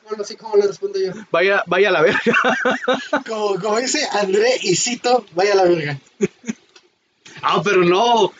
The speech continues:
Speaker 2: no voy a pedir algo el, el señorito, porque ahí estamos.
Speaker 3: Aquí está, se llama
Speaker 1: Ah, pero espérate, cuando le dijiste, "¿Pasó algo?".
Speaker 2: <laughs> Ay, Luis, le, antes de venir para acá, le mando un mensaje a Felipe diciendo,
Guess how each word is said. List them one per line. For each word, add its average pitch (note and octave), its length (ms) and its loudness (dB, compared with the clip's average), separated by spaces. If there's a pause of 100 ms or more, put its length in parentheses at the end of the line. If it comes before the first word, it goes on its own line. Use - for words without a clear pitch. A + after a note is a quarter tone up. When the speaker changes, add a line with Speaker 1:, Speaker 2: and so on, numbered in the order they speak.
(140)
Speaker 2:
no F3+ 100 0
voy G#3+ 80 2
a G#3+ 80 -2
pedir G3 340 2
algo A3 340 2
el, F3 300 2 (100)
el F3+ 140 0
señorito, F#3+ 640 2
porque G3+ 240 0
ahí E3 100 2
estamos. E3+ 580 -2 (960)
Speaker 3:
Aquí - 200 -4
está, A#3 220 -4
se G3 120 4
llama G#3 260 2 (280)
Speaker 1:
Ah, A3+ 240 0
pero G#3 160 4
espérate, B3 540 0 (160)
cuando G#3 260 4
le G3+ 160 6
dijiste, G3 600 2 (200)
"¿Pasó G3+ 320 0
algo?". A#3+ 320 0 (520)
Speaker 2:
<laughs> D4+ 1040 -4
Ay, C#4 220 2
Luis, C4+ 380 0
le, A3 280 2 (260)
antes A#3 260 4
de C#4 100 6
venir A#3+ 180 4
para C4 220 2
acá, A#3+ 300 0 (320)
le G3 120 0
mando A3+ 200 4
un A3+ 180 4
mensaje G#3 440 2
a G#3 40 0
Felipe G#3+ 280 0
diciendo, F#3+ 360 2